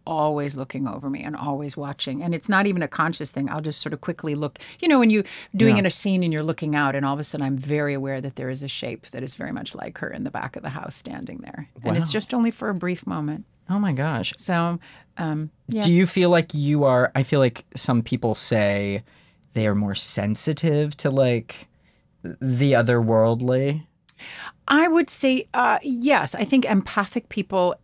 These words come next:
Speaker 1: automatically have a, have a, have a bit of more sensitivity,
Speaker 2: Mm-hmm.
Speaker 1: but I actually, when, m-, the house that I grew up, um,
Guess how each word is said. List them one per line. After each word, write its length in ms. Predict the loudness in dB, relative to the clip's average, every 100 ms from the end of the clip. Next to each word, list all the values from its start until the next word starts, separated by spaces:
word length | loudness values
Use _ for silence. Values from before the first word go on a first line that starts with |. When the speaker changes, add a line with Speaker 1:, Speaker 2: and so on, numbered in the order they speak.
| -18 -20 _ 2
Speaker 1:
automatically 680 | 4 6 4 4 0 -2 0
have 180 | 0 0
a, 120 | -2
have 140 | -2 -2
a, 100 | -4
have 140 | -4
a 60 | -4
bit 260 | -2 0 0
of 140 | -2 -2
more 180 | -2
sensitivity, 760 | -2 -2 -4 -4 0 2 4 4
Speaker 2:
Mm-hmm. 80 | 2
Speaker 1:
but 180 | 0 -2 _ 4
I 280 | 6 6
actually, 600 | 6 4 2 0 2 0 -4 -8
when, 260 | -4 -2 -2 -4 -12
m-, 180 | -6 -6 -2
the 160 | -2
house 240 | 2 2 2
that 140 | 0
I 80 | 0
grew 260 | 2 2
up, 180 | 2 0 -6 -18 -4
um, 380 | 0 2 2